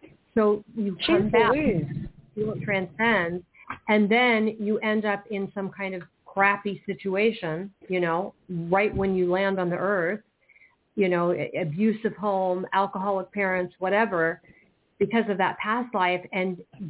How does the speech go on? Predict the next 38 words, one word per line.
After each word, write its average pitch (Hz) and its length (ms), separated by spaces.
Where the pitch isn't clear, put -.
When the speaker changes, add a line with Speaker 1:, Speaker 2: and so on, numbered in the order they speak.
Speaker 1:
you 196 120
know, 190 120
you're 190 220
a 190 40
good 220 220
person. 165 500
You 180 100
grow 196 220
up 208 140
and 190 140
you're 202 140
a 208 60
good 208 220
person, 254 360
and 180 220
you 180 60
don't, 190 220
don't 202 180
understand 185 400
why 170 100
that - 140
karma 180 320
is 143 160
following 208 440
you, 147 220
but 175 160
it 180 160
has 180 140
to 180 40
be 156 140
paid. - 320
It 175 60
has 190 240
to 175 60
be 175 180
paid 180 140
off. 160 220
And 185 180